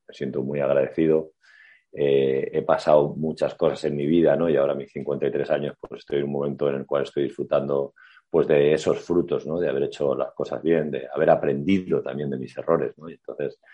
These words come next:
bueno, tengo varios productos por ahí, una, una venta de un curso online, estoy ayudando en una comunidad terapéutica en el sur de España, ¿no? A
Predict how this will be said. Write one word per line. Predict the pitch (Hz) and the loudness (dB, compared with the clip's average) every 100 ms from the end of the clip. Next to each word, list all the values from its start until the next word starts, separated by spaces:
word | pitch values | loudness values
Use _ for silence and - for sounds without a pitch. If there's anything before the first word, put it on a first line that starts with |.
| - - - | -20 -20 -2
bueno, | 80 71 | 0 2
tengo | 76 71 | 2 4
varios | 73 76 71 | 6 4 0
productos | - 69 78 - 73 | -2 0 0 0 -6
por | - 71 | -2 2
ahí, | 82 78 73 | 4 4 0
una, | 69 65 64 | -2 -6 -8
una | 62 62 | -6 -4
venta | 71 69 64 | -4 0 -2
de | |
un | 65 | -2
curso | 64 71 - | -4 -6 -4
online, | 60 62 87 87 80 69 | -4 2 2 4 0 -4
estoy | - 67 | -4 -2
ayudando | 62 64 69 69 | -2 0 -2 -2
en | 65 | -6
una | 65 | -8
comunidad | - - 65 65 62 | -12 -12 -8 -6 -6
terapéutica | 67 - 80 82 - 69 | -6 -2 0 0 -2 -6
en | 60 | -6
el | 55 | -10
sur | 65 | -8
de | 58 | -8
España, | 58 - 82 73 65 | -8 -2 0 0 -4
¿no? | 76 80 | -6 -6
A | 62 58 | -8 -10